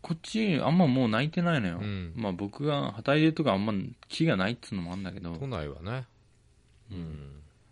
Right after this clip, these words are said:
Speaker 1: あのさ、道端にさ、
Speaker 2: うん。
Speaker 1: とか、マンションとかアパートとかにこう、カラッと倒れてるやついんじゃん。
Speaker 2: 俺のベランダにいるよ。俺の部屋のとこ。
Speaker 1: いる？
Speaker 2: うん。
Speaker 1: カラッと倒れてる？
Speaker 2: うん。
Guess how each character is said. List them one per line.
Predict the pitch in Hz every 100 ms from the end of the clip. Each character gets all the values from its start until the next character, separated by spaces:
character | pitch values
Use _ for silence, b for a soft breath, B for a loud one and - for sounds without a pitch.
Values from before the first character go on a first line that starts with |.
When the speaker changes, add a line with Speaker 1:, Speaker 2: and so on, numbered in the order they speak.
| _ _ -
Speaker 1:
あ |
の | 101
さ、 | 92
道 | 95 95 - - 170
端 | 180
に | 170
さ、 | 160 165 147 98
Speaker 2:
う |
ん。 | 80 73 - -
Speaker 1:
と | 135
か、 | - 107 98
マ | 107 117
ン | 123
シ | 120
ョ |
ン | 101
と |
か | - 98
ア |
パ | 113
ー | 110
ト | -
と |
か | -
に | 90
こ | - - -
う、 | - _ -
カ | -
ラ | 135
ッ | -
と | -
倒 | 113 110 117
れ | 120
て | 104
る |
や | 95
つ | -
い | 98
ん | 98
じ | -
ゃ |
ん。 | 92 - _ _
Speaker 2:
俺 | 107 107 117
の | 117
ベ | 110 107
ラ | 107
ン | 107
ダ | 101
に |
い | 92
る | 95
よ。 | 113 147 -
俺 | 85 78
の | 80
部 | 87
屋 | 80
の |
と | 82 -
こ。 | _ _ _ _ _ _ _ _ _ - - 117
Speaker 1:
い | 110
る？ | 147
Speaker 2:
う |
ん。 | 190 71 65
Speaker 1:
カ | - 139
ラ |
ッ | 156
と | -
倒 | 113 110
れ | 123
て | 92
る？ | 85
Speaker 2:
う |
ん。 | 71 67